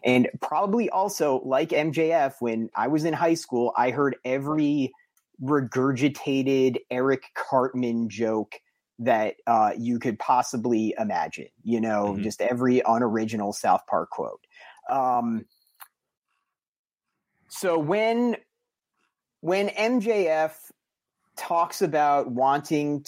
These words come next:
Speaker 1: to, um, to, to want to, you know, tell this story through pro wrestling,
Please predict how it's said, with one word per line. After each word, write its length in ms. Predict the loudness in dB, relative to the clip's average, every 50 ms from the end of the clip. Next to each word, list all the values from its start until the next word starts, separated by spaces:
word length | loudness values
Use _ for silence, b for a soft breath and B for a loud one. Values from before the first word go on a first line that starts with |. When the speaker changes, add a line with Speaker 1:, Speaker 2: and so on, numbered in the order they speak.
| -8 -2
Speaker 1:
to, 560 | 0 2 4 4 4 2 2 2 0 -2 -2 -2
um, 560 | 0 2 4 4 4 4 2 0 -4 -6 -8 _ _ _ _ _ _ _ _ _ _ _ _ _ _ _ _ _ _ _ _ _ -8 -4
to, 200 | -4 -4 -4 -6 _ _ -12 -8
to 140 | -2 -2 0
want 340 | 2 2 2 2 2 0 -2
to, 300 | 0 2 2 2 2 -2 -6 -4
you 160 | -2 0 0
know, 240 | 0 -2 -4 -6 -8 -10
tell 300 | -6 -2 2 2 2 2
this 200 | 2 2 0 -2
story 460 | -4 -2 0 2 2 4 4 2 0
through 320 | -2 -4 -2 0 0 0 0
pro 300 | 0 -2 0 2 2 2
wrestling, 680 | 2 2 0 0 0 -4 -8 -6 -6 -6 -6 -6 -8 -10